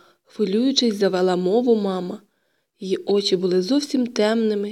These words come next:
і нещасними. А, мабуть, же її очі вміли яскраво сяяти. "Бачте, мені вас дуже рекомендували. У мене син, Петрик. Йому дев'ять років. Він дуже хворий.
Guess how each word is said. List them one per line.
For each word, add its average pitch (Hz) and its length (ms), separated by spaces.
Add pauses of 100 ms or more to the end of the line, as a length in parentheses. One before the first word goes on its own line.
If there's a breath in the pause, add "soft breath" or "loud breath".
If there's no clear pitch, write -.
(140)
і 220 100
нещасними. - 880 (680 soft breath)
А, 196 100
мабуть, 233 580 (400 soft breath)
же 240 240
її 233 260
очі 233 380
вміли 233 320
яскраво 247 600
сяяти. 285 680 (760)
"Бачте, 302 640 (440 soft breath)
мені 285 260
вас 311 360
дуже 302 340
рекомендували. 311 800 (300 loud breath)
У 247 60
мене 349 260
син, 330 500 (160)
Петрик. - 680 (460)
Йому 214 280
дев'ять 277 340
років. 285 520 (680 soft breath)
Він 233 240
дуже 220 320
хворий. 185 640